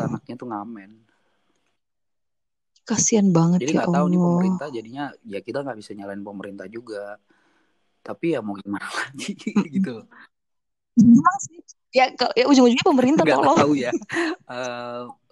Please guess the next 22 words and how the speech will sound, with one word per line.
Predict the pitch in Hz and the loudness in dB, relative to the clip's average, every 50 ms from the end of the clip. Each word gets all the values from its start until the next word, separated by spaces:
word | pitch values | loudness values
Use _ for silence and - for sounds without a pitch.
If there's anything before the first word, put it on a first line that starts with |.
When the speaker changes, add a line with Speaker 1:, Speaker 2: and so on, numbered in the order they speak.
| 127 117 | -16 -16
Speaker 1:
sebenarnya | - 127 123 117 117 120 131 139 | -12 -10 -10 -8 -8 -8 -10 -10
sih | - 160 147 127 120 | -10 -12 -10 -10 -12
memang | 120 113 120 117 117 113 113 110 | -12 -10 -10 -12 -12 -12 -12 -12
harus | 110 110 117 113 113 - - _ - - _ _ _ _ _ _ - | -12 -12 -14 -16 -16 -18 -20 _ -20 -20 _ _ _ _ _ _ -14
kerjasama | - 113 117 117 110 104 - 120 110 113 123 127 123 | -12 -10 -8 -8 -8 -6 -6 -8 -8 -6 -8 -10 -10
ya. | 110 104 98 101 107 _ _ _ _ _ _ _ | -10 -12 -14 -14 -18 _ _ _ _ _ _ _
Pemerintah | 110 107 107 101 _ - 104 104 98 101 107 117 | -16 -16 -16 -16 _ -14 -14 -12 -12 -12 -10 -10
juga | 135 123 110 101 98 90 101 | -8 -8 -8 -8 -8 -8 -6
nggak | 107 101 101 | -6 -6 -8
bisa | 107 - - - 104 | -8 -10 -6 -2 -2
Speaker 2:
Benar, | - 104 104 185 185 180 175 180 | -2 -2 -2 -4 -2 -2 -2 -2
benar. | |
Speaker 1:
jalan | 175 98 98 110 117 120 | -4 -6 -8 -10 -10 -8
kalau | 110 101 95 | -8 -8 -8
kita | 95 - 98 95 113 | -8 -12 -14 -12 -12
nggak, | 110 101 95 92 - - _ - | -10 -10 -10 -12 -12 -14 _ -14
nggak | 95 92 92 92 92 | -12 -10 -10 -10 -10
ada | 92 90 | -14 -16
kesadaran | - - - 95 92 92 92 92 92 101 | -16 -16 -16 -14 -12 -12 -14 -14 -14 -14
dari | 92 87 90 92 | -14 -14 -14 -16
masyarakat | 85 - - - - - 90 95 - 90 - | -14 -12 -12 -12 -12 -14 -16 -14 -16 -18 -18
sendiri. | - - 92 87 90 87 87 90 87 | -18 -18 -16 -14 -12 -12 -12 -14 -16